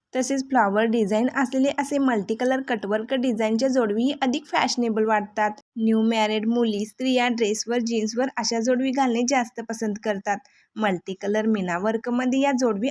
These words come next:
अधिक सुंदर दिसतात. तसेच सणासुदीच्या निमित्ताने अनेक जणी ठसठशीत दागिने घालतात. सणावारात साडी व नऊवारी साडी नेसून त्यावर असे ठसठशीत थोड्या मोठ्या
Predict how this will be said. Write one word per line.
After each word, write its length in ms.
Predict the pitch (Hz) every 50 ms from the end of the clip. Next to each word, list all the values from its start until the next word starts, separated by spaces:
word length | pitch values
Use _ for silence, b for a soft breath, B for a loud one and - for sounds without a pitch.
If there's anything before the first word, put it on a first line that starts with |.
| - -
अधिक 260 | 233 220 226 262 -
सुंदर 340 | - 320 302 262 226 220 214
दिसतात. 480 | 196 196 220 214 - _ 233 214 196 240 b b b b b b -
तसेच 300 | 330 311 - 339 330 -
सणासुदीच्या 760 | - 285 240 220 220 226 226 269 247 233 277 262 - 311 294
निमित्ताने 640 | 294 277 254 233 226 226 233 - 277 277 262 262 262 - -
अनेक 240 | 233 226 220 226 226 262
जणी 200 | 277 269 277 285 285
ठसठशीत 540 | 294 262 254 - _ - 226 226 - 240 240 254
दागिने 360 | 262 220 196 202 202 208 208
घालतात. 400 | 208 226 214 202 202 220 208 202 - b b b b b b -
सणावारात 500 | - 202 185 180 185 185 190 202 208 -
साडी 360 | - - 226 190 175 175 180
व 100 | 180 202
नऊवारी 460 | 233 247 240 214 190 175 190 196 220 233
साडी 340 | - - 240 220 220 247
नेसून 400 | 254 262 277 285 277 - 262 262
त्यावर 220 | 247 277 262 285 285 -
असे 200 | 294 269 294 294
ठसठशीत 640 | 285 - 277 240 226 - - 220 220 208 208 220 220 -
थोड्या 220 | - 285 285 294 302
मोठ्या 380 | 302 285 254 220 - - 262